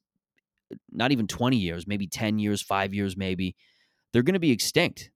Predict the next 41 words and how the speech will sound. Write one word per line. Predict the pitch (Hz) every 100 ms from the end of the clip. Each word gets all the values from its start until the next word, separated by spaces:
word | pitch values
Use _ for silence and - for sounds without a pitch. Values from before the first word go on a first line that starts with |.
| -
There | 120
might | 131 139
be, | 131
like, | 120
one | 101 104 127
or | 123
two | - 135
of | 123
them | 98 92
around. | 87 120 98
Their | 110 107
movie | 104 147 208
theaters | 196 180 170 120
are |
going | 98 113 120 113
to | 107
be | 107 98 92 92 _ _ _
treated | - 131 123 117 107
the | 98
same | - - 123 127
way | 110 104
drive-in | 87 98 104 107 101 92
theaters | 85 98 82 69 80
are, | 71 - - _
right? | 95 101 - _ _ _ _
Where | 110
a | 104
family | - 123 131 113
will | 101
move | 104 131
into | 143 143 120
a | 104
new | 98 123
town | - 110 95 90 -
and | 98
the | 95
real | 104 117
estate | 113 107 98
agent | 95 92 92
will | 90
go, | 95 90